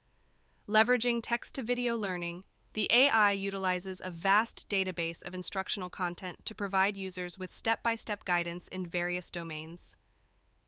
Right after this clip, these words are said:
This development marks Meta's continued efforts to explore the potential of A I in enhancing user experiences.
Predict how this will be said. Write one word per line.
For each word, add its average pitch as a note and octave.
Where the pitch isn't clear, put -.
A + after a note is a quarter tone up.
This E4
development G3+
marks G3
Meta's G3
continued B3
efforts F3
to G3+
explore A3
the G#3+
potential A3+
of G#3+
A F3+
I E3+
in G3
enhancing A3+
user F3
experiences. -